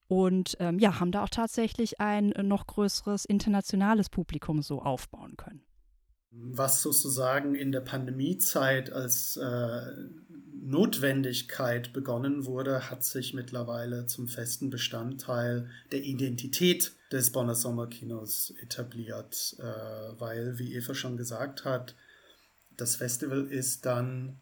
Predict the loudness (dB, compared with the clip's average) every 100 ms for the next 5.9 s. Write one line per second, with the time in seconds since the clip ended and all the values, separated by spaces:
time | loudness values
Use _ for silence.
0 | _ -6 -2 2 2 2 0 -2 -2 0
1 | 4 4 4 2 0 -2 -4 -4 -2 -2
2 | 0 0 0 0 0 0 0 0 2 0
3 | -2 -6 -6 -8 -10 -6 -4 -2 -2 0
4 | 0 2 0 -2 0 2 4 2 -2 0
5 | 4 4 4 2 2 0 0 -4